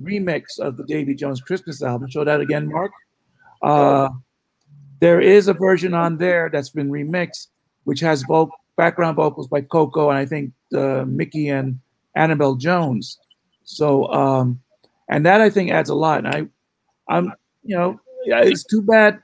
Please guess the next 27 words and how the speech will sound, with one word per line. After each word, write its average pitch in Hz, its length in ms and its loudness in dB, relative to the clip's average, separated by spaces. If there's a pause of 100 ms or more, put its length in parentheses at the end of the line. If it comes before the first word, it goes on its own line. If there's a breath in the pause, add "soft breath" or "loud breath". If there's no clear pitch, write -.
again 175 680 0
that, 147 280 2 (880)
that 147 300 -2
the 147 40 -4
Monkees 165 400 -4
at 143 160 -4
the 139 60 -6
time 156 380 -2
of 131 160 -8
the 135 220 -2 (720)
of 135 220 -2 (140)
when 143 200 -6
this 147 140 -6
album 151 220 2
was 139 120 0
being 139 200 -2
put 131 160 -10
together, 147 500 2
they 127 180 0 (120)
couldn't, 143 380 -4
like, 135 220 -4
Mickey 170 260 0
couldn't 147 200 -6
have 139 100 -4
added 135 280 2
his 127 160 -4
vocals 127 580 -4